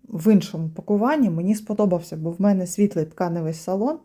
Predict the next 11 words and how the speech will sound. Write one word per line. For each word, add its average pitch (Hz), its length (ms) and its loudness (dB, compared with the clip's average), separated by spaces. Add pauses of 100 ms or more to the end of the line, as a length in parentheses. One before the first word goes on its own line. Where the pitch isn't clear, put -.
(100)
немає 170 340 -2
чомусь 160 320 -6
цінника, 240 440 -2
жар-, 160 260 -6
зараз 160 300 -4
подивимося. 156 720 -6 (720)
І 220 380 4 (840)
п'ятдесят 214 380 2
дев'ять 165 240 0
гривень. 147 460 -8 (440)
Недорого. 202 680 2